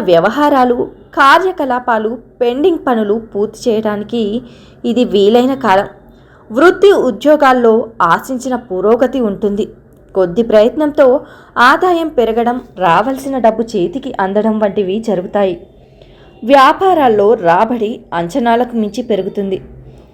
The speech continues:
ఆస్తి వ్యవహారాలు చక్కబడడం, తల్లిదండ్రులతో, తోబుట్టువులతో సాన్నిహిత్యం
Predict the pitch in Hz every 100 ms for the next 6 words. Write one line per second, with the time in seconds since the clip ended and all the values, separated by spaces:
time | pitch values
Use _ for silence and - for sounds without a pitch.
0 | _ - - 214 226 - - 262 233 208
1 | 247 247 240 208 240 - 180 220 214 214
2 | 214 220 226 - _ _ - _ _ -
3 | - 285 359 381 330 285 277 247 226 262
4 | - 202 226 254 254 254 233 233 247 -
5 | 214 180 233 240 226 233